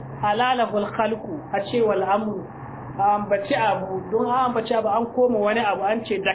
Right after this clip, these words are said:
kaza, ba yana nuna wannan ba guntuna, ba gutsuri na daga cikin wancan ba.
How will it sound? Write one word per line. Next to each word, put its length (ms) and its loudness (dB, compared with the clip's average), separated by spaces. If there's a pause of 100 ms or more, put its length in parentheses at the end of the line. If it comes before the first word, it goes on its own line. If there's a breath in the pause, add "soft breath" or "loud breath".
kaza, 400 -2 (520)
ba 120 4
yana 420 2
nuna 460 4 (560)
wannan 380 2
ba 260 2
guntuna, 580 2
ba 220 2
gutsuri 380 0
na 80 2
daga 220 0
cikin 200 -2
wancan 380 -2
ba. 100 -8